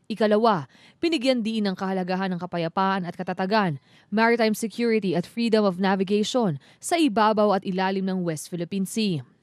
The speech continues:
Ikatlo, hinihikayat ang lahat ng miyembro na maipatupad ng buo at epektibo ang Declaration of Conduct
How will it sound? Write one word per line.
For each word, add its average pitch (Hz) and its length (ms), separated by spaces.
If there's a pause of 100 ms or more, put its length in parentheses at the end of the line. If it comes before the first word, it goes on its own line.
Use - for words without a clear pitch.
(360)
Ikatlo, 214 640 (320)
hinihikayat 247 640
ang 202 160
lahat 190 240
ng 185 160
miyembro 196 560 (160)
na 190 160
maipatupad 233 560
ng 240 160
buo 226 400 (160)
at 277 160
epektibo 247 960
ang 359 240
Declaration 208 560
of 180 160
Conduct 185 480